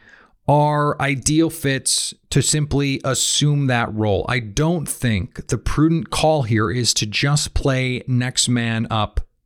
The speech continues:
football. What I think makes more sense is to say, rather than play some of that super sub package hybrid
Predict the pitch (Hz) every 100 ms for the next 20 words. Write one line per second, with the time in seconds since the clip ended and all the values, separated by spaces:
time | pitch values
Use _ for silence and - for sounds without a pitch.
0 | _ - 113 92 101 - - _ _ _
1 | _ _ _ - - - - - - 117
2 | 131 135 - 175 175 156 160 - 143 143
3 | 180 185 - 120 101 - - - _ _
4 | _ _ _ _ _ _ - - - _
5 | 139 135 - 139 - 123 117 117 110 -
6 | 113 131 165 175 156 143 123 - 143 139
7 | 139 131 - - 143 139 117 123 120 117
8 | - - 156 143 131 - 139 120 131 120
9 | - 120 117 101 - - 139 135 123 117
10 | 113 104 107